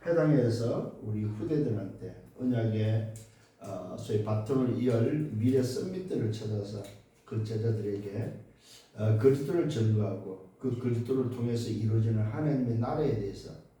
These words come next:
어, 때로는 매주, 때로는 삼 주, 때로는 석 달, 때로는 이 년,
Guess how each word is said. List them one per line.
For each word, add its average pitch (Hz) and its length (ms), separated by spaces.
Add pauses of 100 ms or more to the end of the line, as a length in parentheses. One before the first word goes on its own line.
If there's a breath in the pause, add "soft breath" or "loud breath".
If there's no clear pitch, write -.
(480 soft breath)
어, 101 340
때로는 113 460
매주, 110 560
때로는 117 320
삼 120 340
주, 113 220
때로는 131 240
석 - 320
달, 113 240
때로는 143 340
이 196 140
년, - 300